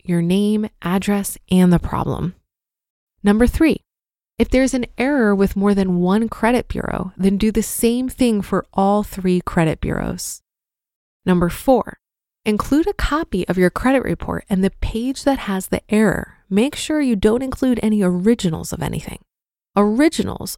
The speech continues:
of course, stay with you. Number five,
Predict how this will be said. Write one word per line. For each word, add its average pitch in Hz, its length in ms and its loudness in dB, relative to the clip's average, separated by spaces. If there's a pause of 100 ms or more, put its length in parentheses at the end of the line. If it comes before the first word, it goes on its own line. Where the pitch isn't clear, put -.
of - 160 -20
course, - 580 -2
stay 170 300 -2
with 160 180 -2
you. 190 160 4 (1120)
Number 175 240 0
five, - 640 -6